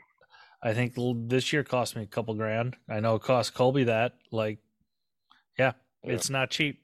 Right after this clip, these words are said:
Speaker 1: But, like, I look at it, it's, like, my adventure for the year plus.
Speaker 2: Oh, yeah. That's my
Speaker 1: But
Speaker 2: only, that's my once a year thing I do. And then I do, like, the local rallies. I would love to find a way to be more affordably traveling the country to do some rallies like you're doing, but I, I'm not quite there yet.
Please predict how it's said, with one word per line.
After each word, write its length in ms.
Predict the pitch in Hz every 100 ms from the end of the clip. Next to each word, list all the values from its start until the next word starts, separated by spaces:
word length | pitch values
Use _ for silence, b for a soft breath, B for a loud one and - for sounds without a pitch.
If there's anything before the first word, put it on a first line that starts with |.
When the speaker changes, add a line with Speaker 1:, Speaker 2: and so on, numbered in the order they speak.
| _
Speaker 1:
But, 240 | 123 156 151
like, 220 | 156 143
I 80 | 147
look 220 | 160 160
at 140 | 120 104
it, 60 |
it's, 120 | 104 131
like, 220 | 117 -
my 220 | 113 120
adventure 420 | 110 120 120 117
for 160 | - 113
the 100 | 113
year 240 | 117 107
plus. 520 | - - 113 101 - -
Speaker 2:
Oh, 140 | 123
yeah. 160 | 107 101 B B B
That's 160 | 117 -
my 80 | 127
Speaker 1:
But 40 | 123
Speaker 2:
only, 220 | 123 113
that's 220 | - 117
my 180 | 135 123
once 280 | 107 120 117
a 40 |
year 260 | 113 117 113
thing 240 | - 113 110
I 80 | 104
do. 380 | 107 107 104
And 160 | 92 101
then 180 | 101 101
I 80 | 98
do, 180 | 113
like, 140 | 117 110
the 80 | 101
local 320 | 107 - 110
rallies. 540 | 104 107 107 104 - 104
I 60 |
would 120 | 104 110
love 200 | 135 -
to 60 | 120
find 200 | 110 104
a 40 |
way 160 | 101 98
to 100 | 98 _ -
be 140 | 107 104
more 340 | 104 101 90
affordably 540 | - 107 104 98 95
traveling 440 | - 101 98 98 95
the 60 |
country 360 | - 101 98 98
to 100 | 95
do 360 | 98 95 95 -
some 180 | - 101
rallies 320 | 104 101 95
like 140 | 95 -
you're 100 | 104
doing, 320 | 95 98 95
but 140 | 95 95
I, 160 | 95 -
I'm 160 | 104 104
not 160 | 95
quite 240 | - 90 -
there 140 | 87
yet. 140 | 82